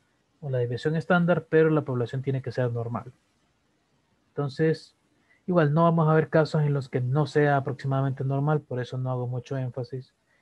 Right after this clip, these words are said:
Pero nos pide aquí que supongamos que la población es aproximadamente normal. Nos pide dar una estimación puntual y un intervalo de confianza del noventa y cinco por ciento. Entonces, eh,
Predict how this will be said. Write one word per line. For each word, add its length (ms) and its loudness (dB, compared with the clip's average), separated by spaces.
Pero 280 0
nos 160 -6
pide 240 -4
aquí 200 -8
que 100 -8
supongamos 500 -10
que 80 -6
la 60 -4
población 520 -10
es 60 -4
aproximadamente 800 -10
normal. 460 -4
Nos 120 -10
pide 260 -4
dar 180 -2
una 120 -2
estimación 480 -4
puntual 520 -2
y 140 -2
un 120 -2
intervalo 440 0
de 100 -2
confianza 600 -6
del 200 -2
noventa 340 -6
y 60 -10
cinco 340 -10
por 200 -10
ciento. 340 -16
Entonces, 760 -2
eh, 600 -6